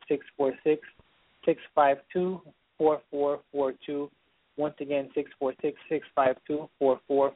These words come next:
four two. Um, if you are unable to catch the show, you are encouraged to go to iTunes, and I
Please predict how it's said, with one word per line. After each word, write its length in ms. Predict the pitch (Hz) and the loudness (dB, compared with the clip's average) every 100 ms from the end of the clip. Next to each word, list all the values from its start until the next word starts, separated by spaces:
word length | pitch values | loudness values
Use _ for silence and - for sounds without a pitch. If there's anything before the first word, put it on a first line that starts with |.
| - | -2
four 180 | 131 123 - | -2 -2 -2
two. 200 | 185 208 - _ _ _ _ _ - | 0 -2 -4 _ _ _ _ _ -4
Um, 340 | 143 139 139 143 | 2 4 4 4
if 160 | 156 - | 0 2
you 160 | 170 160 | 2 6
are 180 | 147 143 | 6 4
unable 300 | 156 143 143 | -2 -4 -8
to 100 | - | -8
catch 180 | 147 143 143 | -8 -6 -6
the 120 | 139 - | -6 -2
show, 140 | 160 | -2
you 380 | 160 147 151 151 | -2 -6 -10 -6
are 540 | - 143 139 131 131 131 _ _ _ _ - | 2 4 4 2 0 -4 _ _ _ _ -10
encouraged 480 | 147 - 165 160 - - | -6 2 4 4 -4 -6
to 320 | 147 143 135 | -2 0 -2
go 320 | 143 143 143 143 - | 0 2 0 -2 -6
to 200 | 151 143 | -8 -2
iTunes, 760 | 143 165 170 170 165 165 165 165 _ | 2 2 2 -6 -4 -4 -6 -12 _
and 360 | 151 147 147 143 143 | -12 -8 -6 -4 -2
I 200 | 143 | -2